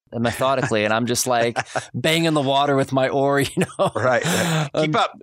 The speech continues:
Speaker 2: keep up. Yep.
Speaker 1: <laughs> That's synchronization. That's different. That's teamwork. That's unity. That's fine tuning. That's the rest of your life. But like you said, and that's normal marriage. But boy, when you've got someone actively undermining your
Speaker 2: Yeah,
Speaker 1: efforts
Speaker 2: oof.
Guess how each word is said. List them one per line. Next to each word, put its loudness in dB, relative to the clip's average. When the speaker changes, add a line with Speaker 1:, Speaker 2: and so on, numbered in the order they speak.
Speaker 2:
keep 0
up. 0
Yep. 2
Speaker 1:
<laughs> -2
That's 4
synchronization. 0
That's 2
different. 0
That's 2
teamwork. 0
That's 0
unity. 2
That's 0
fine 0
tuning. 0
That's 0
the 0
rest 0
of 2
your 2
life. -2
But 0
like -2
you 0
said, 2
and -2
that's 0
normal 2
marriage. -2
But -4
boy, 0
when 0
you've 0
got 0
someone 0
actively -4
undermining -2
your 0
Speaker 2:
Yeah, 0
Speaker 1:
efforts 0
Speaker 2:
oof. -2